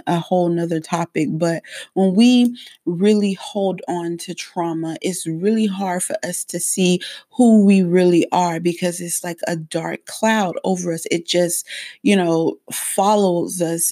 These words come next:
everywhere, and it inhibits us from really discovering who we are. But it is my belief that when you metaphorically and physically strip down and look at yourself,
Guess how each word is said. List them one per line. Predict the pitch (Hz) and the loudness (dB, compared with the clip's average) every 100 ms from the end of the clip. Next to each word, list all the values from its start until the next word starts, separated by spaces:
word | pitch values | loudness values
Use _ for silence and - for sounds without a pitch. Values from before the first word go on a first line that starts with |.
| - | -2
everywhere, | 196 196 185 170 170 | -2 0 -2 -2 -2
and | 160 175 | -2 -2
it | 170 - | -4 -2
inhibits | 175 170 202 302 294 208 185 - - | -2 -4 -4 0 2 2 2 -2 -4
us | 175 175 - - - - | -4 -4 -8 -14 -18 -6
from | 196 180 | -2 0
really | 185 190 233 226 220 | 0 4 4 4 2
discovering | 185 190 - - 196 180 180 180 170 170 170 - - _ | 0 -4 -4 -2 -4 -4 -6 -4 -2 -2 -6 -12 -20 _
who | _ - 233 214 202 196 190 _ _ - | _ -2 0 2 0 0 -4 _ _ -8
we | 175 175 - - | -4 -4 -6 -4
are. | 185 175 165 185 - - - - | -2 -2 -4 -8 -12 -16 -16 -6
But | 175 190 | 0 2
it | 202 | 2
is | 190 185 185 | 2 -2 0
my | 196 247 269 | 2 2 2
belief | 220 214 185 175 175 170 | 2 2 0 -2 -6 -6
that | 180 170 | -4 -4
when | 175 185 185 180 | -2 -2 -2 -4
you | - 185 175 170 | -4 -2 -2 -4
metaphorically | 170 190 233 262 226 202 202 196 | -2 2 2 0 -2 -2 -2 -4
and | 185 | -2
physically | - 185 185 175 180 | -4 -4 -4 -6 -6
strip | - - 202 - | -6 -4 -4 -4
down | 190 175 175 - | -2 -2 -2 -4
and | 180 170 170 | -4 -2 0
look | 185 240 240 | 2 2 2
at | 202 - | -4 -4
yourself, | 175 160 170 170 170 | -4 -6 -4 -4 -4